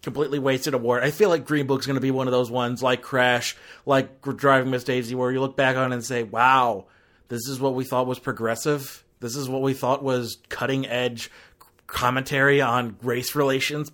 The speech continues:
Pfft, wow, what the hell's wrong with us?" Uh, for, and then finally, for the drama, th-, for the drama section,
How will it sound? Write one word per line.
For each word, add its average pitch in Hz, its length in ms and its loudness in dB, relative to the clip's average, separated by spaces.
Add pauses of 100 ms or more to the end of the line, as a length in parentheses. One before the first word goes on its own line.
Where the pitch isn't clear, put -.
(120)
Pfft, - 220 -8 (260)
wow, 117 440 6
what 113 160 -4
the 131 100 -2
hell's 143 320 0
wrong 131 180 2
with 117 160 -2
us?" 123 380 -8 (600)
Uh, 139 220 2
for, 175 500 0
and 190 140 0
then 190 160 2
finally, 147 540 2
for 135 260 0
the 135 160 -2
drama, 127 800 0
th-, 147 100 -10 (120)
for 147 120 -6
the 135 80 -2
drama 131 300 0
section, 123 560 -4